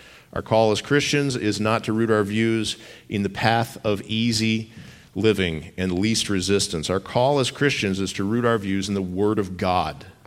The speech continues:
and to know that His Word is the light unto our path. Our, our call as Christians is to say that even if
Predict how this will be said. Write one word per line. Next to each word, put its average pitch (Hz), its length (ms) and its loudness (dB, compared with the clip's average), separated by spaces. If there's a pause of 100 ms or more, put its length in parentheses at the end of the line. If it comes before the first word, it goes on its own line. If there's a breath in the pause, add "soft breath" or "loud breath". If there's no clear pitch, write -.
(600 soft breath)
and 92 140 -4
to 98 40 -4
know 101 140 2
that 98 160 0
His 131 460 2
Word 107 560 0
is 104 240 -2
the 101 80 -4
light 101 360 2
unto 98 340 -4
our 92 120 0
path. 90 640 -2 (1700 soft breath)
Our, 110 200 2
our 107 140 2
call 143 300 4
as 117 80 4
Christians 110 500 2
is 101 160 -4
to - 100 -8
say 117 260 4
that 107 140 -2
even 120 280 2
if - 420 -6